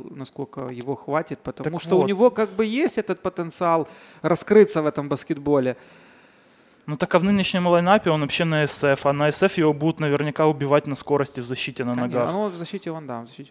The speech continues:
Speaker 1: он не вывезет на С Ф.
Speaker 2: В
Speaker 1: Да он и
Speaker 2: атаке,
Speaker 1: на, он нигде
Speaker 2: в,
Speaker 1: не
Speaker 2: в
Speaker 1: вывезет на
Speaker 2: атаке он-то
Speaker 1: защите.
Speaker 2: хорошо подходит этой всей модели, но в обороне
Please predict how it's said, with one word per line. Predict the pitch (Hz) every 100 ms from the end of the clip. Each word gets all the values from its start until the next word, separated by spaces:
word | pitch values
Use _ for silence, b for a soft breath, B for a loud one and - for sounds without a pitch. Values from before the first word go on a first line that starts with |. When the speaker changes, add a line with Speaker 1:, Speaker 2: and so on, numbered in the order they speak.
| 135
Speaker 1:
он |
не | 127
вывезет | 120 117 135 -
на | 131
С | 135
Ф. | 175
Speaker 2:
В | 127 -
Speaker 1:
Да | 196
он |
и | 202
Speaker 2:
атаке, | 202 - 202
Speaker 1:
на, | 180
он | 151
нигде | 214 151
Speaker 2:
в, | 160
Speaker 1:
не |
Speaker 2:
в | 135
Speaker 1:
вывезет | 127 -
на | 127
Speaker 2:
атаке | 139 214
он-то | 208 196
Speaker 1:
защите. | 190
Speaker 2:
хорошо | 294 202 - 311
подходит | 320 220 - 151 127 123
этой | 135 131
всей | 127 139
модели, | 135 131 135 131 127
но | 143 156 160
в | 156 139 147 151 143 143
обороне | 143 147 156 214 180